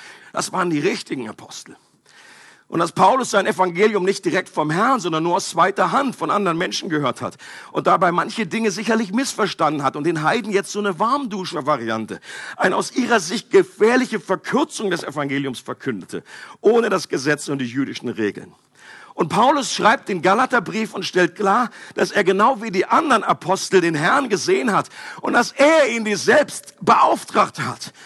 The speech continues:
und gesandt hat als Apostel und damit in keiner Weise den anderen Aposteln nachsteht. Die haben den Herrn gesehen, Paulus sagt, „Ich habe den Herrn gesehen.“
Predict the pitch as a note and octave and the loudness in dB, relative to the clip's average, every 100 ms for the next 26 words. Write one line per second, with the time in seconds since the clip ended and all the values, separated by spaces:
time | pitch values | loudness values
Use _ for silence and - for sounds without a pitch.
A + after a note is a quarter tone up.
0 | - - - A3 G#3+ A3+ D#3 D#3+ D#4+ E4 | -20 -16 0 0 2 0 2 4 4 4
1 | G#3 G3+ F#3+ - E3 - B2+ - - - | 0 0 -2 -2 -6 -6 -10 -10 -12 -14
2 | - - - F#3 G#3 A3 G#3 G3 - G#3+ | -18 -20 -8 0 2 2 -2 -4 -4 -2
3 | C#4+ D4 A3+ G3 G#3+ E3+ E3 E3 E3 D3 | 0 2 2 0 -2 -2 -2 -2 -2 -2
4 | B2+ - C3 - B2 A2 G#2+ - - F#2 | -4 -6 -8 -6 -6 -6 -10 -14 -20 -20
5 | - _ _ _ _ _ _ _ - G#3 | -20 _ _ _ _ _ _ _ 0 0
6 | - G3 F3+ F#3+ F3+ B2+ D#3+ C#3+ D3 - | 0 0 0 0 -2 0 -2 -2 -4 -4
7 | - D3 C#3 - - F3+ C3+ B2+ C#3+ - | -6 -8 -8 -14 -14 -12 -12 -12 -14 -16
8 | - | -16